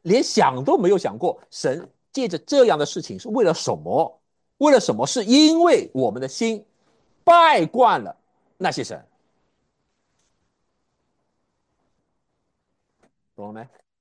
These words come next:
你的心早就麻木，就你的心已经拜惯了这，这些神，自然而然的心倾向于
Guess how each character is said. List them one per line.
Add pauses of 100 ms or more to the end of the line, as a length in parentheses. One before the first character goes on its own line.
(320)
你
的
心
早
就
麻
木， (160)
就
你
的
心
已
经
拜
惯
了
这，
这
些
神，
自
然
而
然
的
心
倾
向
于